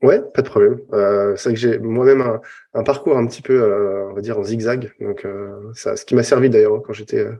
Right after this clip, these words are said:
quand j'étais recruteur. Euh, alors, juste pour situer les choses, j'ai quarante ans. Donc, j'ai, j'ai eu mon bac en deux mille,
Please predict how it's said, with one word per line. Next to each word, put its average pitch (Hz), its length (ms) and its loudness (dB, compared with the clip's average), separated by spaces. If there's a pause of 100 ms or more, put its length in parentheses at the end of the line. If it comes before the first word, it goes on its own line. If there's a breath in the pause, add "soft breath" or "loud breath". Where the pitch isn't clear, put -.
quand 113 80 -4
j'étais 113 180 -6
recruteur. 113 400 -6 (540 loud breath)
Euh, 113 640 2
alors, 110 280 0
juste 143 180 -10
pour - 100 -2
situer 147 240 -2
les 143 80 6
choses, 143 240 0
j'ai 113 120 -2
quarante 120 360 -2
ans. - 180 -10 (160)
Donc, 107 160 0
j'ai, 101 400 0
j'ai 107 80 -2
eu 110 60 0
mon 113 120 0
bac 110 220 -2
en 110 80 -2
deux 104 160 -2
mille, 120 300 -4